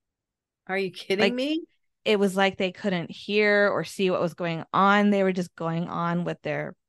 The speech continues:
Speaker 2: reading or their rest, or I guess they can't rest. They're not <laughs> supposed to be sleeping. They're just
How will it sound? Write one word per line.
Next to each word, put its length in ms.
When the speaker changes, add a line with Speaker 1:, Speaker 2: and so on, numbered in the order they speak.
Speaker 2:
reading 520
or 340
their 340
rest, 500
or 100
I 80
guess 160
they 80
can't 180
rest. 360
They're 100
not 120
<laughs> 20
supposed 200
to 80
be 60
sleeping. 440
They're 260
just 340